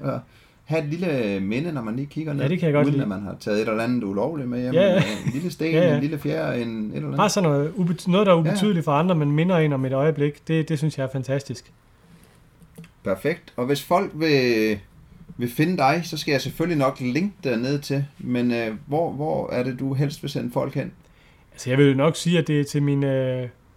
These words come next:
Speaker 1: jeg vil sige, det er til min YouTube-kanal, fordi at, øh,
Speaker 2: Ja.
Speaker 1: der, øh, derinde, øh,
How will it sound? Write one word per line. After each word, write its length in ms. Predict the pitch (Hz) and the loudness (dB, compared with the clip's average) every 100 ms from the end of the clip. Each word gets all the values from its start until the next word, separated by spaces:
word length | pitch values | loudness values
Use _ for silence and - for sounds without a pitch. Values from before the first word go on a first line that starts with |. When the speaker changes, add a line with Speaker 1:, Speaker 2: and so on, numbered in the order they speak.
| - | -4
Speaker 1:
jeg 140 | 147 | 0
vil 120 | 151 160 | 0 0
sige, 180 | 190 | 0
det 80 | 190 | 0
er 40 | 165 | 0
til 160 | 156 | 2
min 120 | 165 165 | 2 2
YouTube-kanal, 600 | 202 - 170 165 175 175 | 0 -2 -4 2 2 2
fordi 220 | 139 160 | 0 0
at, 180 | 165 151 | 0 2
øh, 300 | 151 143 143 - | 2 2 -2 -4
Speaker 2:
Ja. 60 | 143 147 - - | -8 -8 -12 -2
Speaker 1:
der, 200 | 170 170 165 147 139 | 2 4 4 2 0
øh, 40 | 131 123 _ _ - - _ - _ | -4 -10 _ _ -20 -20 _ -20 _
derinde, 340 | 170 165 160 175 | 2 4 4 2
øh, 240 | 147 135 | 2 0